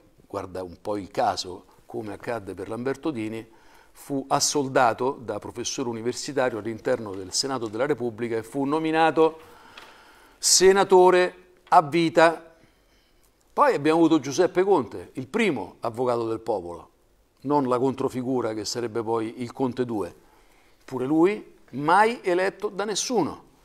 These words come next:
Quindi siamo a quattro presidenti del Consiglio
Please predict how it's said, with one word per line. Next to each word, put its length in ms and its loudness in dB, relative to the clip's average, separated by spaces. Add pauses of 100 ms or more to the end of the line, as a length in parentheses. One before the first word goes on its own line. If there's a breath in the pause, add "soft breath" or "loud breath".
(160 soft breath)
Quindi 240 -6
siamo 320 2
a 60 4
quattro 640 4
presidenti 560 -4
del 160 -6
Consiglio 800 -8